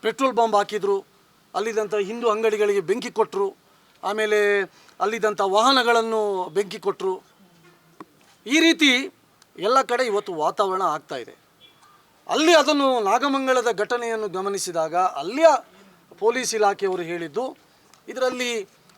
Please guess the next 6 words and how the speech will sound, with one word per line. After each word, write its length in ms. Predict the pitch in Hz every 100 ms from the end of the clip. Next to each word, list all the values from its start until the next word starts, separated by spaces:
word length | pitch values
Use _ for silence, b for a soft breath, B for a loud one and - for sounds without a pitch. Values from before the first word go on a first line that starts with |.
| 170
ನಿಷೇಧಿತ 500 | 202 262 254 233 220
ಸಂಘಟನೆಯವರ 680 | 196 196 214 170 196 190 190
ಕೈವಾಡ 380 | 175 185 180
ಇರ್ಬೋದು 680 | 180 160 151 143 143 143 147 - _ _ _ _ _ _ -
ಮತ್ತು 340 | 254 - 285
ಕೇರಳದಿಂದ 600 | 202 226 277 294 262 240